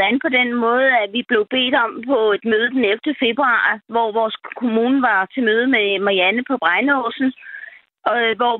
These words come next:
vores, øh, kommune sagde, at de syntes, vi skulle begynde at kigge os efter et andet bosted, fordi det endte jo så nok sådan. Øh, på samme møde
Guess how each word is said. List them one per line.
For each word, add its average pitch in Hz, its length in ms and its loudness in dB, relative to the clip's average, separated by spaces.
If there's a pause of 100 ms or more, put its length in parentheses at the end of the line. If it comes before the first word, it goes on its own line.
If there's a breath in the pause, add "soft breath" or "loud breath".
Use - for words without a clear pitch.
vores, 233 220 -2 (160)
øh, 196 380 2
kommune 254 380 2 (100)
sagde, 233 300 2 (260)
at 214 80 0 (140)
de 240 140 -6
syntes, 285 260 2
vi 262 40 0
skulle 240 220 -4
begynde 262 240 0
at - 80 -6
kigge 269 180 0
os 262 180 -4
efter 262 180 -2
et 247 100 -2
andet 233 240 0
bosted, 285 380 0 (500 loud breath)
fordi 247 180 0 (100)
det 240 140 2
endte 226 220 -2
jo 254 60 2 (100)
så 240 80 2 (280)
nok 226 120 -2 (100)
sådan. 180 320 -2 (960 loud breath)
Øh, 208 320 2
på 277 60 -2 (120)
samme 285 200 0 (100)
møde 294 220 2